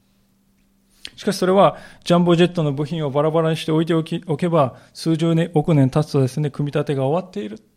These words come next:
そう主張するのと同じくらい、ありえない話に聞こえてならないのですね。まあ、いずれにしても、人間はこのような考え方によって、誠の神から心を背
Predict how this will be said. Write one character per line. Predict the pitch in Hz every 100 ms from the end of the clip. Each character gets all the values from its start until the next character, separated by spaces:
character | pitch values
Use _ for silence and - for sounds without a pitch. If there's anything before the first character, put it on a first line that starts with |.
| _ _ _ _ _ _ _
そ | - - 170
う |
主 | - 151
張 | 165 156
す | -
る | 170
の | 156
と | 139 151
同 | 151 190
じ | -
く | 240
ら | 233 170
い、 | 127 - - _ _ _ _ 127
あ |
り | 131
え | 139
な | 127 113
い | 110
話 | 139 123 127 139
に | 117
聞 | 120 -
こ | 127 120
え |
て | 117 113
な | 113
ら | 113
な | 110 101
い |
の | 131
で | 143
す | -
ね。 | 151 226 - _ _ _ _ _ _ _ _ _ _ _ _ _ _ _ _ _ _ - _ _
ま | 170
あ、 |
い | 185
ず | 233
れ |
に | 247
し | -
て |
も、 | 262 226 - - - -
人 | 165 175
間 | 175
は | 165
こ | 165 180
の |
よ | 190
う |
な | 165
考 | 165 160 160
え | 160
方 | 170 165
に | 143
よ | 139
っ | 139
て、 | - 165 - -
誠 | 151 151 165 165
の | 160
神 | - 165 143
か | 135
ら | 123
心 | - 143 202 196 170
を |
背 | 131 -